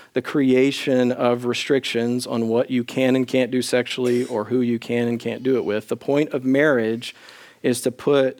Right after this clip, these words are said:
the selfless love of God on display as a husband lays down his life for his wife and gives himself to her fully,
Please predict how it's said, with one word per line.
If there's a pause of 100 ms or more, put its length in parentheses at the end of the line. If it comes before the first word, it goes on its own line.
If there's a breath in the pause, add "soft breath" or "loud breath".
the
selfless
love
of
God
on
display (380 loud breath)
as
a
husband
lays
down (100)
his
life
for
his
wife
and
gives
himself
to
her
fully,